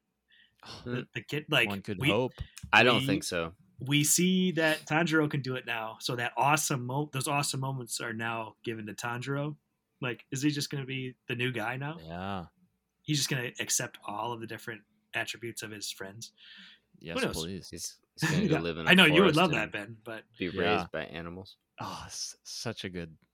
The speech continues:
Speaker 3: season.
Speaker 1: That was a
Speaker 3: Anyways,
Speaker 1: good
Speaker 3: I
Speaker 1: season.
Speaker 3: derailed us. I'll, I'll bring us back here, actually,
Speaker 2: Oh,
Speaker 3: with another,
Speaker 2: please.
Speaker 3: uh,
Speaker 2: Yeah, that's
Speaker 3: thought.
Speaker 2: cool.
Speaker 3: Um,
Speaker 1: Yeah.
Speaker 3: thanks for your thoughts, guys. That was great.
Speaker 2: Hey, you're welcome.
Speaker 3: Uh, so I did actually wanna talk about that, like, whole scene with him, like, at the end when he's training with our,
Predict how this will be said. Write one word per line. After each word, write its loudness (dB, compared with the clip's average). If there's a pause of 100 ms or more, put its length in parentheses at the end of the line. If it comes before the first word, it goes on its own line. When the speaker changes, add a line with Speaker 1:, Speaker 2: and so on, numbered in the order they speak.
(200)
Speaker 3:
season. -10 (720)
Speaker 1:
That 4
was 8
a 8
Speaker 3:
Anyways, 2
Speaker 1:
good -20
Speaker 3:
I 8
Speaker 1:
season. 6
Speaker 3:
derailed 6
us. 0 (160)
I'll, 4
I'll 4
bring 0
us -4
back 2
here, 0
actually, -6
Speaker 2:
Oh, 10
Speaker 3:
with 4
another, 0
Speaker 2:
please. -4
Speaker 3:
uh, -6
Speaker 2:
Yeah, -2
that's -4
Speaker 3:
thought. 2
Speaker 2:
cool. -6 (480)
Speaker 3:
Um, -4
Speaker 1:
Yeah. -6
Speaker 3:
thanks 2
for -2
your 0
thoughts, 0
guys. -6
That -8
was -10
great. -2 (260)
Speaker 2:
Hey, -2
you're -2
welcome. -2
Speaker 3:
Uh, 8 (520)
so 6
I 12
did 6
actually 4
wanna 0
talk 2
about 0
that, 0
like, -2
whole -2
scene -2
with 0
him, -2
like, -4
at -8
the -2
end -2
when -6
he's -8
training -2
with -8
our, -2